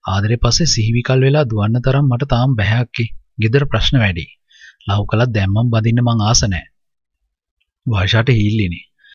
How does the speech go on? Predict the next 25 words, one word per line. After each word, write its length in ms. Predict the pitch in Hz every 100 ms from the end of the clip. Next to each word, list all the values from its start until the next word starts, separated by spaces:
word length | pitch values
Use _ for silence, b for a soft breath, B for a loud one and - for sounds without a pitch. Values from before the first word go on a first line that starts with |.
| _ _ _ _ _ _ _ B B
"ඔයාට 260 | 117 139
අම්මා 300 | 143 113 120
ඉන්නවා, 280 | 98 87 87 -
නංගිලා 420 | 113 95 101 123 113
මල්ලිලා 380 | 101 107 123
ඉන්නවා. 260 | 110 90 82 _ _ _ -
එහෙම 180 | 117 147
තීදිත් 420 | - 110 147 143
ඔයා 160 | 147 131
ඔහොම 180 | 120
හිතනවා. 400 | 120 110 87 82 - B B B -
මං 180 | 107 120
කොහොම 240 | 131 135
හිතන්න 320 | 135 117 120 123
ඕනද 260 | 123 123
පැටියෝ? 380 | 123 117 120 117 - _ _ _ _ _ _
මට 240 | 113 113 123
තේරෙනවා 460 | 110 110 113 85 - _ -
අක්කට 340 | - - 104
අපිට 280 | 117 104 117
වඩා 280 | 107 107 127
හොඳ 160 | 117 117
ආත්ම 280 | 98 104 127
ශක්තියක් 440 | 127 - 117 -
තියෙනවා. 320 | - 87 82